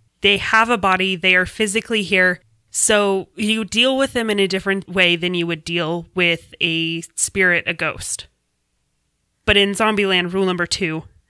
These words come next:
double tap. Excess is always better when you're dealing with the undead. Don't just kind of kill them.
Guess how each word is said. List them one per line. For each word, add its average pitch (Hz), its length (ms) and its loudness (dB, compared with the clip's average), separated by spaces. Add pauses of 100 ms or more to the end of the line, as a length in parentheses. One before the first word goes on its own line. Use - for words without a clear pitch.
(300)
double 196 240 2
tap. - 320 -2 (520)
Excess 233 640 0
is 208 280 -2 (140)
always 226 640 2
better 208 420 2
when 196 220 0
you're 196 160 -2
dealing 185 360 -2
with 180 140 -2
the 185 120 0
undead. 170 480 -2 (520)
Don't 311 280 0
just 349 300 0
kind 269 380 0
of 220 180 0
kill 185 220 -4
them. 156 340 -12